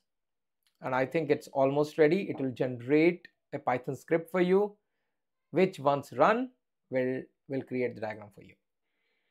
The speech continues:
Okay, as you can see, the Python script is created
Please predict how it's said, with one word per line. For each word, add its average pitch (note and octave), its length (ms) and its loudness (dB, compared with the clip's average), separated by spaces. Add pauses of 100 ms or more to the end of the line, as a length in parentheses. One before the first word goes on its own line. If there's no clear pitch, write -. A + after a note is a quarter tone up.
(380)
Okay, D3+ 180 2
as C3+ 180 0
you C3+ 40 -4
can C3+ 140 -2
see, A3+ 380 -4 (580)
the - 80 -6
Python C#3+ 520 -2 (160)
script D#3 360 0
is - 140 -2
created E3+ 580 2